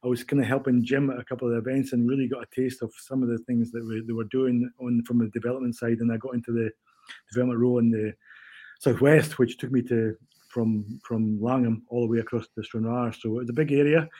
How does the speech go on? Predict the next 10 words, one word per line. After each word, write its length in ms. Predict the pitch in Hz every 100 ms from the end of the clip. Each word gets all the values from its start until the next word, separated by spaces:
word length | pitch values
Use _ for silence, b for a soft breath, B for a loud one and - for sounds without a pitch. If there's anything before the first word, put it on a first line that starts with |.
| B B B B -
I 60 |
really 240 | 123 131 127
enjoyed 420 | 113 117 135 151
that, 220 | 127 123 -
and, 280 | 117 117 113
um, 600 | 117 117 117 113 113 104 _ _ b b b b
I 60 | 139
just, 180 | 143 - 160 - - -
I 60 | 127
was 320 | 131 131